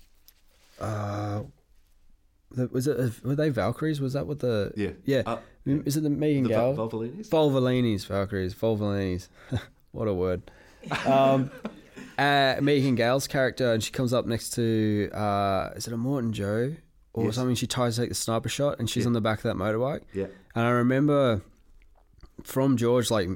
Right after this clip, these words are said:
Speaker 1: he's saying, I need to hear that bike, pull away,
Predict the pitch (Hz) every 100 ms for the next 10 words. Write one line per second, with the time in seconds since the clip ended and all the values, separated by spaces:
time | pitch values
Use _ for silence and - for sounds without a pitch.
0 | - - - 117 120 123 110 - 113 113
1 | 104 104 - 123 120 110 90 101 104 85
2 | 85 - _ _ _ _ _ _ _ -
3 | 127 127 117 101 104 170